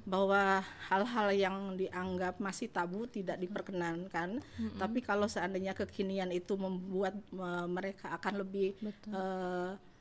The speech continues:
Speaker 1: dekat dengan kita, kenapa tidak?
Speaker 2: Mm-mm.
Speaker 1: Saya, eh, kebetulan punya anak yang seusia mereka, jadi kadang
Speaker 2: Oke.
Speaker 1: saya belajar banyak tentang,
Speaker 2: Mm-mm.
Speaker 1: eh, hal-hal yang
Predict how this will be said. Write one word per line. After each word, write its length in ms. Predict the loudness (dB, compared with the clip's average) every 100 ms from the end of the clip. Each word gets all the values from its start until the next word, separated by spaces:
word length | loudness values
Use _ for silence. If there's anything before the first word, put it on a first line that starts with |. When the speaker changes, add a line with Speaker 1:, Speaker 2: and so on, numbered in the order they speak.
| -20 2
Speaker 1:
dekat 400 | 4 6 4 4
dengan 300 | 0 2 0 0 -2 -4 -4 -6 -10
kita, 380 | -6 2 4 6
kenapa 400 | 4 0 0 -2
tidak? 400 | -2 0 0 0
Speaker 2:
Mm-mm. 320 | -2 -4 0
Speaker 1:
Saya, 320 | 4 6 4 2
eh, 520 | -10 -2 4 6 6
kebetulan 500 | 4 0 4 6 6
punya 480 | 4 2 2 2 2
anak 160 | 2 4
yang 160 | 2
seusia 540 | 2 0 0 0 0 0
mereka, 480 | -2 -4 -4 -2 2
jadi 220 | 2 2
kadang 320 | 2 2 2
Speaker 2:
Oke. 40 | 2
Speaker 1:
saya 180 | 2 4
belajar 460 | 6 6 6 2
banyak 400 | 2 0 2 0
tentang, 320 | -2 0 0 0
Speaker 2:
Mm-mm. 480 | -4 -12 -16 -4
Speaker 1:
eh, 320 | 2 4 6 4
hal-hal 460 | 6 4 6 4 6
yang 260 | 8 6